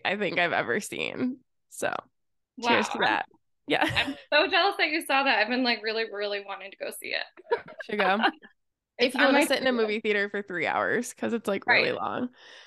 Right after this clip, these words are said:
Speaker 2: I've heard that it's become, like, a concert itself.
Speaker 1: It's
Speaker 2: <laughs>
Speaker 1: really fun. Yeah. Okay.
Speaker 2: Um,
Speaker 1: Tell us your win.
Speaker 2: Um, so my, my boyfriend and I are actually buying a house. So that's our win of the week, and we
Speaker 1: Yay.
Speaker 2: close very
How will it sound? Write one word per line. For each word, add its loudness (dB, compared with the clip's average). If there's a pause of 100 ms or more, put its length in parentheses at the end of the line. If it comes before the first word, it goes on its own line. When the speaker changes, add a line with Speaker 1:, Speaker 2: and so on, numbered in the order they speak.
(120)
Speaker 2:
I've 4
heard 4
that 4
it's -2
become, -4
like, 0
a 0 (100)
concert 0
itself. 0 (460)
Speaker 1:
It's 2
Speaker 2:
<laughs> 0
Speaker 1:
really 4
fun. -4 (380)
Yeah. 0 (760)
Okay. 6
Speaker 2:
Um, 2 (240)
Speaker 1:
Tell 2
us 0
your 2
win. -2 (680)
Speaker 2:
Um, 2 (220)
so 2
my, 2 (180)
my 0
boyfriend -2
and 0
I 0
are 0
actually -4
buying -6
a -4
house. -2 (240)
So -4
that's -2
our -2
win -2
of -6
the -8
week, -10 (120)
and -4
we -4
Speaker 1:
Yay. 0
Speaker 2:
close -4
very -6